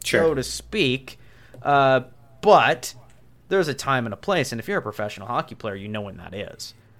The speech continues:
Speaker 1: Yeah, I mean, you can't. You, you, you're at, playing at the highest level, dude. Like, uh, uh,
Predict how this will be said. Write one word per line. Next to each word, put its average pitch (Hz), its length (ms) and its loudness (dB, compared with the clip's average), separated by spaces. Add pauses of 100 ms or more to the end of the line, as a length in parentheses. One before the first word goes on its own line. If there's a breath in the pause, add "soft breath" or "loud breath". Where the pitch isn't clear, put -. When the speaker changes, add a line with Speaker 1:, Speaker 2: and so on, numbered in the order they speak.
(480 loud breath)
Speaker 1:
Yeah, 95 360 -10
I 98 80 -12
mean, 120 160 -6
you 170 100 -6
can't. 165 400 -2
You, 127 420 -12
you, 185 280 -8
you're 202 180 4
at, 220 160 -2
playing 202 220 0
at 160 80 -2
the 107 60 -4
highest 123 340 4
level, 117 240 0
dude. 127 320 -2
Like, 90 360 -4 (140)
uh, 139 60 2
uh, 113 380 4